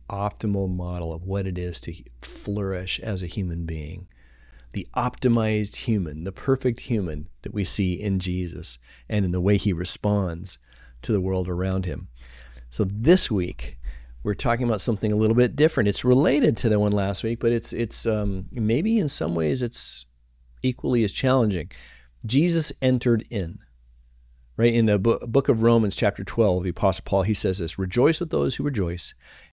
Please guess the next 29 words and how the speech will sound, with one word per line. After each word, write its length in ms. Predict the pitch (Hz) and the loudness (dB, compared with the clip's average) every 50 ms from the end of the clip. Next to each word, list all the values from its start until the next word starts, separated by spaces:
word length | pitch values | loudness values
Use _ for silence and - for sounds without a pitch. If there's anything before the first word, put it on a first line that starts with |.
| _ _ | _ _
and 200 | - 101 95 98 | -2 0 2 4
mourn 420 | 107 123 139 151 151 151 156 151 143 | 4 6 6 6 6 4 2 0 -2
with 220 | 110 110 104 98 | -2 -4 -4 -4
those 440 | 101 101 101 98 95 98 92 - - - - - - - - - - | -4 -4 -2 -4 -4 -6 -8 -10 -14 -16 -20 -20 -20 -20 -14 -6 -4
who 80 | 107 | -4
mourn." 420 | 92 87 87 82 78 71 - - - - - - - - - - - - - - - - - - - - | -2 -2 -4 -6 -8 -10 -14 -16 -18 -20 -20 -20 -20 -20 -20 -20 -20 -20 -20 -20 -20 -20 -20 -20 -6 -2
Rejoice 580 | 101 101 98 95 - 123 127 160 185 190 - | 0 0 0 2 4 4 6 6 6 4 2
with 220 | - 208 196 - - | 0 -2 -2 0 2
those 280 | 151 151 147 147 - | 2 2 2 2 -2
who 100 | - 139 | -4 -4
rejoice 760 | 139 143 151 143 113 90 64 - - 110 - - - - - - - - - - - - - - - - - - - - - - - - - - - | -2 -2 -2 0 -2 -2 -4 -4 -6 -10 -10 -10 -10 -12 -14 -16 -20 -20 -20 -20 -20 -20 -20 -20 -20 -20 -20 -20 -20 -20 -20 -20 -20 -20 -20 -10 -6
and 200 | 101 95 92 92 | -4 -2 2 2
mourn 460 | 110 131 147 147 120 101 101 107 107 - - | 4 6 6 6 6 4 2 0 -2 -4 -4
with 160 | - 131 127 113 | -2 -2 -2 -2
those 360 | 90 85 78 78 82 87 - - - | -2 -4 -4 -4 -6 -8 -10 -8 -4
who 80 | 117 | -2
mourn. 400 | 113 120 143 175 160 - - - - - - - - - - - - - - - - - - - - - - - - - | 0 0 0 -2 -4 -6 -8 -10 -14 -18 -20 -20 -20 -20 -20 -20 -20 -20 -20 -20 -20 -20 -20 -20 -20 -20 -20 -20 -10 -4
And 100 | 113 110 | 0 2
we 60 | 117 117 | 4 6
look 240 | 117 127 120 - | 6 4 4 2
at 60 | 120 117 | 0 2
the 40 | |
life 240 | 107 113 110 107 107 | 2 2 2 2 2
of 60 | 113 | 0
Jesus 480 | 113 117 143 190 196 156 139 113 - - | 0 2 2 2 2 2 0 -2 -2 -4
and 60 | 107 | -4
see, 180 | - - 127 123 | -2 -2 0 2
well, 180 | 117 110 107 | 2 2 2
then 320 | 107 120 113 110 104 - | 4 2 2 2 -2 -6